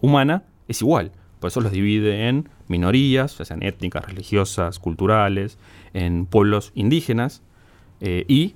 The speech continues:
en pueblos sujetos a la libre determinación. No hay, en el derecho internacional, una definición de qué es un pueblo. Por lo tanto, quien debe decir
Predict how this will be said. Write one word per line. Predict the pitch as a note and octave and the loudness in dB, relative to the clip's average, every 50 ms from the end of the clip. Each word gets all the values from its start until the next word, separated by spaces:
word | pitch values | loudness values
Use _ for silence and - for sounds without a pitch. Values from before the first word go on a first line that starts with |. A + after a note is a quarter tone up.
| - | -4
en | - A#2+ A#2 | -2 -2 0
pueblos | G#2+ A2+ G2+ F2 D#2+ - - - - - _ _ _ _ _ - - | 2 2 2 2 0 -4 -12 -16 -20 -20 _ _ _ _ _ -20 -14
sujetos | - - F#2 - G#2 G2+ - E3 E3 C#3 | -10 -8 -4 -2 0 0 0 0 0 2
a | |
la | A2 G2 | 2 2
libre | F#2+ F#2+ G2 G2 | 2 2 2 0
determinación. | F2+ F2 F2 E2+ E2+ E2 D#2+ E2+ - - - - - - _ _ _ _ _ - - _ _ _ - _ _ - - - - - - - - - - - - - - - - - - - | -2 -2 -4 -6 -6 -6 -8 -10 -12 -14 -18 -18 -20 -20 _ _ _ _ _ -20 -20 _ _ _ -20 _ _ -20 -20 -20 -20 -20 -20 -20 -20 -20 -20 -20 -20 -20 -20 -20 -20 -20 -12 -2
No | - A2+ D3+ G3 G#3 G3+ | 2 4 6 6 6 6
hay, | G3 F#3 F#3+ G3+ - _ _ _ _ _ _ _ _ _ | 4 2 0 -4 -10 _ _ _ _ _ _ _ _ _
en | - G#2+ F#2+ | -8 -6 -6
el | F#2 F2+ | -4 -2
derecho | G2 G#2+ - A#2 | -2 -2 0 0
internacional, | A#2 B2+ D3 D#3 - C3+ B2 B2+ D#3 - _ _ - | 0 0 0 0 0 0 0 0 -2 -4 _ _ -2
una | - C3 B2+ | 0 2 2
definición | B2 A2+ - G2+ F#2+ F#2+ - D#3+ C#3+ G#2 F#2 F#2 - - | 2 2 0 0 -2 0 0 0 0 0 -2 -6 -10 -8
de | - G2 F2+ | -4 -4 -2
qué | - - G#2 F#2+ G2+ | 0 0 0 2 0
es | G2+ - F#2 | 0 -2 -4
un | F2 F2 | -6 -4
pueblo. | - F2+ E2 D#2 D#2+ D#2+ - - - - - - - - | -4 -6 -6 -6 -8 -14 -18 -20 -20 -20 -20 -14 -6 -2
Por | F#2 F2+ | -2 0
lo | F2 | 2
tanto, | G#2+ G#2 G2 F2 F2 | 4 2 2 2 0
quien | - G2 F2 F#2+ | 0 2 2 4
debe | A2+ D3+ D#3+ D3+ B2 | 4 4 4 4 2
decir | A2 G2+ - - B2 A2+ F#2+ - | 2 -2 -4 -2 -2 -2 -2 -4